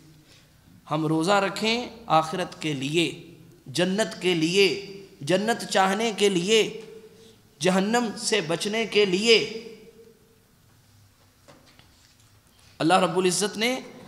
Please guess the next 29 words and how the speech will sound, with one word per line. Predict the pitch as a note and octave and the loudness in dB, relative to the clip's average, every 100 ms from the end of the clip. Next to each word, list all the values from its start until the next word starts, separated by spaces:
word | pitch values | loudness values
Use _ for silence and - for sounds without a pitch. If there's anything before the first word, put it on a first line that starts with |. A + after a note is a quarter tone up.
| - - - | -20 -20 -6
अंबिया | E3 E3 D#3+ F3+ G#3 | -4 0 0 2 4
अलैहिमुस्सलाम | G#3 G3 G3+ G3+ G3+ F#3 F3+ A3 A3+ | 4 2 2 0 0 2 2 2 0
की | A3+ | -4
भी | A3+ | -2
यही | G3+ G#3 A3+ | 0 2 2
सिफत | G#3 G3+ A3 F#3 | 0 -2 -4 0
बयान | F#3 G3+ | 0 0
फरमाई | G3 F#3+ F#3 G#3+ | -2 -2 0 0
है | G#3 A#3 A#3 | 0 0 0
और | G#3 F3 | 0 0
नेकोकार | F#3 F#3+ G3+ F#3+ G3 A3+ | -2 0 -2 4 6 6
बंदों | G3+ F#3+ G3+ F3 | 4 0 -2 -2
की | F3 | -4
भी, | D#3 C#3+ - - - - - _ | -4 -6 -10 -20 -20 -20 -20 _
कि | - | -2
वो | F#3 | 0
अल्लाह | E3+ F#3 G#3 G#3 G3 | 0 0 2 0 4
को | A3+ A3+ | 4 4
खौफ | - G3+ G#3 A#3+ B3+ - | 2 2 6 6 4 0
और | G#3+ A3 - | 0 0 4
तमा | A#3+ C4 B3+ | 6 6 4
के | G3+ F#3+ | 2 0
साथ | F#3+ D#3+ A3 | 0 -2 -6
पुकारते | D3+ C3+ B2+ C#3+ | -8 -8 -8 -12
हैं, | B2 B2+ B2 | -14 -14 -8
खौफ | E3 G3 F#3 | -6 -4 -6
भी | G#3+ | -10
खाते | - F#3+ - A3 | -2 -2 0 -4
हैं | A3+ C#4+ | -4 -6